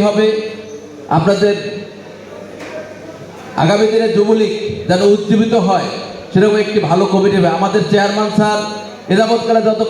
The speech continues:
কমিটি দিয়েছেন, এবং আমাদের বড়-, বরিশালে দুইটি কমিটি হয়েছে, দুটি মাধার ভাই এবং বদিবার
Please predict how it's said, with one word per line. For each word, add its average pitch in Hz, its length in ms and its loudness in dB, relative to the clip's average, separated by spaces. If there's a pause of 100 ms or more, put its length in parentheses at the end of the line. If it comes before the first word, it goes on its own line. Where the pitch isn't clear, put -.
কমিটি 226 260 2
দিয়েছেন, 220 420 2 (640)
এবং 208 140 4 (120)
আমাদের 220 320 0 (160)
বড়-, 202 260 2 (140)
বরিশালে 208 480 2
দুইটি 226 200 0 (100)
কমিটি 226 320 2
হয়েছে, 226 300 2 (920)
দুটি 208 200 4 (120)
মাধার 214 400 2
ভাই 220 160 2 (920)
এবং 185 160 4 (120)
বদিবার 214 400 2